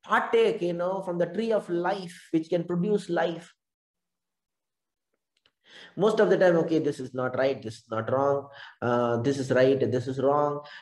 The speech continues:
You know, we are constantly, you know, fluctuating our mind between this framework, right and wrong. So somewhere we believe that I have done something wrong. That's why, you know, all the sickness is coming upon me.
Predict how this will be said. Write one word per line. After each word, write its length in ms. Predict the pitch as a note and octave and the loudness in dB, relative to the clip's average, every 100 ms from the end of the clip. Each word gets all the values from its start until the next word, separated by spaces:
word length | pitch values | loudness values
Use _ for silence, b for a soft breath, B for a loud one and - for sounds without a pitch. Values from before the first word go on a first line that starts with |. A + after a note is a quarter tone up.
| - | -4
You 100 | F3 | 2
know, 200 | G3 F#3 | 2 4
we 100 | F3+ | 4
are 120 | F3+ | 2
constantly, 580 | F3 G#3+ A3 G#3+ G3+ G3 | 2 -2 0 0 2 2
you 80 | |
know, 200 | F#3 F#3+ | 2 0
fluctuating 600 | F#3 F3 F3 G#3 G3 F3+ E3+ | 0 -4 0 0 0 0 -2
our 300 | D#3 D3+ D3+ | 0 -2 -4
mind 280 | E3 F3 | -8 -6
between 280 | D#3 E3 E3+ | -6 -4 -2
this 160 | D#3+ D#3 | -2 -2
framework, 460 | D#3 D#3 D3+ A#2+ - _ _ _ _ _ _ _ _ _ _ _ _ - | -2 -4 -4 -10 -12 _ _ _ _ _ _ _ _ _ _ _ _ 0
right 240 | E3+ F#3 | 2 2
and 180 | F3+ D#3 | 0 2
wrong. 420 | D3+ C3+ A#2+ - _ _ _ _ _ _ _ _ _ _ _ _ _ _ _ | 2 0 -4 -14 _ _ _ _ _ _ _ _ _ _ _ _ _ _ _
So 180 | - G#3 | 0 4
somewhere 420 | G#3 F#3+ G#3+ A3+ | 4 4 4 6
we 100 | G#3+ | 4
believe 300 | F3+ G3+ G3 | 4 2 2
that 160 | F#3+ F3+ | 2 4
I 80 | |
have 140 | F3 E3+ | 2 2
done 160 | F3+ | -2
something 360 | F3+ E3+ F3 F3 | -4 -8 -6 -2
wrong. 300 | D#3+ D#3+ E3 | 0 0 0
That's 220 | D3+ D3+ | 0 -2
why, 180 | E3 E3 | -2 -2
you 160 | D#3 D3 | -4 -6
know, 80 | |
all 340 | D#3 D#3 D3 C#3+ | -6 -4 -4 -4
the 80 | C#3+ | -6
sickness 380 | - C3+ D3+ C#3+ | -10 -4 -4 -4
is 120 | C3+ | -6
coming 300 | C3+ C#3+ D3+ | -6 -4 -2
upon 380 | C3 C3 B2+ B2 | -2 -2 -4 -4
me. 220 | A#2 - | -14 -16